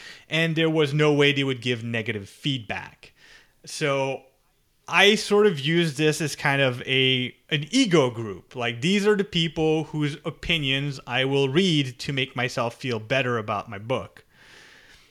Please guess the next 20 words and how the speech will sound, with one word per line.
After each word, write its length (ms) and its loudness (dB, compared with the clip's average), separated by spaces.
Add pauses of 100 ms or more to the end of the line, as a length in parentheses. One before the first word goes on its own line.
(240)
Then 200 2
I 60 6
intentionally 760 0
chose 380 2
a 40 -2
few 260 0
people 680 2
that 120 2
I 140 4
knew 320 4
would 280 0
be 380 0 (920)
harshly 760 -2 (340)
critical. 640 -6
Uh, 300 -8
people 380 -6
that 280 -2
would, 260 -6 (100)
not 200 -4
necessarily 520 -6